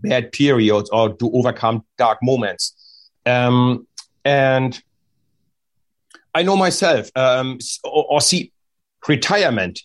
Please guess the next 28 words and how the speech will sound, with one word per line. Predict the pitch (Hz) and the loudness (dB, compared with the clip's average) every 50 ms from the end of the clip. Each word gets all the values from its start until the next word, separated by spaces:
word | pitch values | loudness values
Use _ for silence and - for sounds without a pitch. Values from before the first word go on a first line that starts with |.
| _ _ _ | _ _ _
if | - 165 170 - - | -2 -2 -2 0 2
you're | 170 160 | 2 4
not | 156 160 165 170 | 4 4 4 2
an | 147 143 | 0 0
idiot, | 135 170 202 202 143 117 101 87 80 - - - _ _ - | 0 -2 -2 -2 -2 -4 -6 -6 -8 -10 -16 -20 _ _ -2
retirement | - 131 127 - 156 175 180 170 165 170 165 - - - | 0 0 0 2 0 0 2 2 2 2 0 -2 -4 -2
doesn't | 160 160 160 151 156 - | -2 -2 0 -2 -4 -2
come | - 151 151 139 123 | 0 -2 -2 0 -2
as | 139 139 - | -4 -4 -2
a | 143 | -4
surprise. | - - 117 107 - - 160 127 90 69 - - - _ _ _ _ _ _ _ _ _ | -6 -6 -6 -6 -4 -2 -2 -2 -2 -4 -8 -14 -16 _ _ _ _ _ _ _ _ _
You | - 131 | -4 -2
see | 127 - - 180 202 - | 0 0 0 0 2 0
it | 151 - - | 0 0 -2
coming. | - - 165 175 151 120 92 76 - _ _ _ _ _ _ _ _ _ | -2 0 0 2 2 0 -2 -4 -8 _ _ _ _ _ _ _ _ _
Your | - 127 127 113 | 0 0 0 0
body | 92 - 156 151 139 131 | 2 0 0 0 0 -2
slows | - - 143 139 123 - - _ _ _ - | -2 0 0 0 0 -2 -6 _ _ _ 0
down. | 139 127 131 131 | 0 0 2 2
Your | 123 123 120 | 0 0 0
mind | 120 135 135 135 131 127 113 | 2 0 0 0 -2 -2 -2
doesn't | 139 135 131 127 127 | -4 -4 -4 -4 -4
wanna | 131 131 131 | -2 -2 -2
do | 113 151 160 156 | 0 2 2 2
it | - | 2
anymore. | - 113 113 107 98 92 90 - _ _ _ _ _ - | 0 -4 -4 -4 -6 -6 -8 -8 _ _ _ _ _ -4
So | - - 143 | 0 0 2
then | 131 147 151 151 151 151 151 | 2 2 0 0 -2 -6 -12